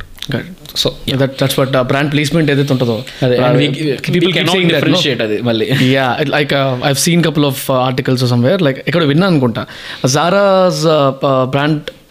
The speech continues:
Speaker 1: strategy was to place their stores in
Speaker 2: Be-,
Speaker 1: between
Speaker 2: beside
Speaker 1: bigger,
Speaker 2: Louis
Speaker 1: uh,
Speaker 2: Vuitton,
Speaker 1: sto-,
Speaker 2: Prada.
Speaker 1: uh,
Speaker 2: Hmm.
Speaker 1: అలాంటి పెద్ద పెద్ద స్టోర్స్ మధ్యలో వీళ్ళకి స్టోర్ ఉండేసరికి with the lowest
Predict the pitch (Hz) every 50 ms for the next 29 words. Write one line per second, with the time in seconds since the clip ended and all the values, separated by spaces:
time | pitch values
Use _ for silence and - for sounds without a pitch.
0 | - - - - 147 143 160 143 160 156 156 180 185 - - 175 160 143 131 135
1 | - 143 160 175 151 165 175 151 - 160 160 202 - - - - - - - -
2 | - 147 170 151 147 - 131 135 - 180 170 151 151 156 - - 139 - - -
3 | - - 143 - 143 - - 135 135 135 135 135 139 143 180 - 139 139 131 127
4 | 127 127 123 120 120 - - 139 139 135 127 139 180 175 160 - 170 170 180 208
5 | 180 180 - 196 190 165 175 190 160 190 185 180 185 160 - - 175 185 190 185
6 | 180 151 160 139 - 127 - 202 160 190 190 196 247 196 185 196 202 202 -